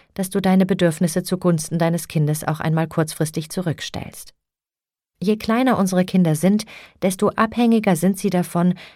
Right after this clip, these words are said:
dass wir sie in ihrer Bedürfnisbefriedigung zeitnah und feinfühlig unterstützen. Etwa wenn dein Säugling Hunger hat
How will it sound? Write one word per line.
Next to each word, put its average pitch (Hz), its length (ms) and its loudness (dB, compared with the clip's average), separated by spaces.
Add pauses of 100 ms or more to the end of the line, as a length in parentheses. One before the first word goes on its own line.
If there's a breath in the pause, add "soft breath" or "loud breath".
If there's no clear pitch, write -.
dass 180 220 -6
wir 185 120 4
sie 175 200 0
in 175 120 0
ihrer 175 280 0
Bedürfnisbefriedigung 165 1120 0
zeitnah 190 600 0
und 214 240 -2
feinfühlig 160 720 0
unterstützen. - 720 -6 (1040)
Etwa 131 540 -2
wenn 127 160 -2
dein 127 180 0
Säugling 151 460 2
Hunger 190 260 4
hat - 400 -12